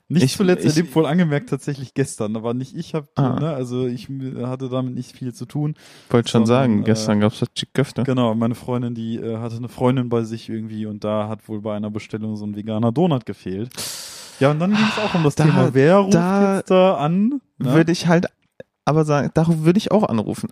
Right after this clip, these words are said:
Speaker 2: Aber ich bin da dann aber auch so der Typ, wenn, sag ich mal, nur so eine Soße fehlt.
Speaker 1: Ja.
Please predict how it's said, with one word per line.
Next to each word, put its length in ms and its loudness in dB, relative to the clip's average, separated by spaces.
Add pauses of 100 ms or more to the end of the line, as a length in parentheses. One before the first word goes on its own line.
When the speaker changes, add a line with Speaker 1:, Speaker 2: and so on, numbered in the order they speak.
Speaker 2:
Aber 420 2 (280)
ich 140 -4
bin 180 4
da 200 6 (560)
dann 160 2
aber 160 6
auch 40 0
so 120 0
der 120 4
Typ, 240 -6
wenn, 140 2
sag 140 4
ich 100 -2
mal, 100 6
nur 220 6
so 120 0
eine 120 4
Soße 400 4
fehlt. 520 -8 (200)
Speaker 1:
Ja. 340 -10